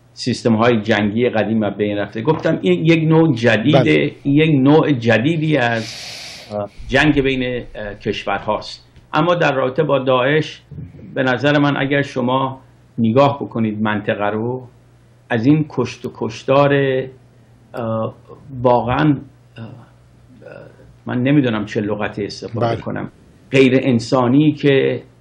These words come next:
Speaker 1: در پاکستان طالبان انجام دادن،
Speaker 2: بله.
Speaker 1: با کشت و کشتاری که داعش داره انجام می‌ده،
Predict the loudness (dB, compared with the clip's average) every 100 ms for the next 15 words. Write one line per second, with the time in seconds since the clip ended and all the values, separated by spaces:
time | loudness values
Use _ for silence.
0 | _ -4 -4 2 0 0 -4 2 2 2
1 | 0 0 -2 -6 -8 -10 -10 -10 -10 -12
2 | -14 -18 _ -20 -12 -4 -2 -2 -6 _
3 | _ _ -14 -14 0 2 4 2 2 0
4 | 0 -2 2 2 2 -2 0 2 2 0
5 | -2 0 0 0 -4 -6 -6 -6 -6 -10
6 | -12 -14